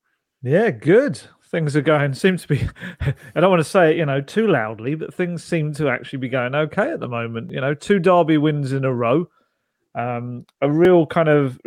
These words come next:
should be a really good F A Cup clash to look forward to as well. A proper classic tie against a team in the lower league who are doing very well. Um, so, yeah, yeah, good time to talk about all things Tottenham, I think.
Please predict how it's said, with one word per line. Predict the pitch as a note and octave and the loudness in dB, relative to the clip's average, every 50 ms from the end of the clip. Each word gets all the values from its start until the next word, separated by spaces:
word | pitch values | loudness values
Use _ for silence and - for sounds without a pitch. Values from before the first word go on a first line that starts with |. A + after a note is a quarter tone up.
| - | -12
should | - - - A3+ F#3 | -10 -8 -8 -4 2
be | E3+ E3+ | 2 4
a | D#3 | 4
really | D3+ D#3+ F3 F#3 F#3 F3+ D#3+ D3+ | 4 2 4 4 4 6 4 4
good | D3 D#3+ E3 | 4 4 2
F | C#3 - | 2 2
A | D#3+ C#3+ C3+ | 0 -2 0
Cup | - E3 D3+ - _ - | 0 0 -2 -2 _ -6
clash | - C#3 B2+ B2 - - | -2 -2 -2 -2 -4 -4
to | - C#3 | -2 0
look | C3+ C3+ - - | 0 0 0 -2
forward | - C#3+ C#3 C3 C3+ C3 - | 0 0 2 2 2 0 0
to | - - C3+ C3 C3 | -2 0 0 2 2
as | B2+ A#2 G2+ A2 | 0 -2 -2 0
well. | C3 B2+ B2 C3 C#3 - | 2 2 2 2 0 0
A | - | -4
proper | - - F#3+ F3 F3+ - C#3+ | -6 -2 -2 -2 0 -2 -4
classic | - - - D3+ D3+ D3 C#3+ - - - C#3+ - _ _ | -4 -2 -2 0 0 0 -2 -4 -6 -8 -8 -8 _ _
tie | - - C#3+ C3 B2 A#2+ C3 | -8 -4 -2 -2 -2 -2 -2
against | C#3+ C3+ B2+ B2+ C#3+ C#3 C3+ - | -4 -4 -4 -4 -4 -4 -6 -8
a | B2 | -14
team | A2+ - D#3 D3 C#3+ C#3 C#3 | -10 -4 -2 0 0 0 -2
in | C#3 C3+ | -2 -2
the | C3 | 0
lower | B2+ B2+ C3 C3 B2+ B2 | 2 2 2 4 4 4
league | A#2+ B2 B2 C3 D3 C#3+ C#3 - | 4 2 2 2 0 -2 -4 -6
who | A#2 C3+ C3 | -2 0 0
are | C3 | 0
doing | A2+ - - E3+ D#3 C#3+ D3 D3 D#3 G3 | 0 0 2 2 2 2 0 -4 -4 0
very | F3+ E3+ C#3+ B2+ | 2 2 4 4
well. | C#3 C#3+ A#2+ B2+ D3+ D#3 _ _ _ _ _ _ _ _ _ _ _ - | 4 4 4 2 0 -2 _ _ _ _ _ _ _ _ _ _ _ -8
Um, | C3 B2+ B2+ C3 C3 B2 | -6 -6 -6 -6 -8 -6
so, | - D#3+ D#3+ | 0 2 2
yeah, | E3+ G3 A#3+ B3 B2+ A2 - _ _ - | 4 4 4 4 2 0 -4 _ _ -6
yeah, | - G#3 G3+ E3 | -2 0 2 2
good | C3+ - - - D3+ | 2 2 0 0 0
time | - - F3+ E3+ D3+ | 2 0 0 0 0
to | - - | -2 -6
talk | - E3+ D#3 - | -8 -6 -4 -4
about | E3 E3 D#3+ E3 | 0 2 2 2
all | E3+ E3+ E3 | 2 0 -2
things | D#3+ F3 E3+ E3+ D#3 | -2 -4 -4 -4 -4
Tottenham, | - - - - - A2 G#2+ | -6 -6 -8 -6 -6 -8 -8
I | G2+ | -6
think. | A#2+ D3 F#3 | -8 -8 -8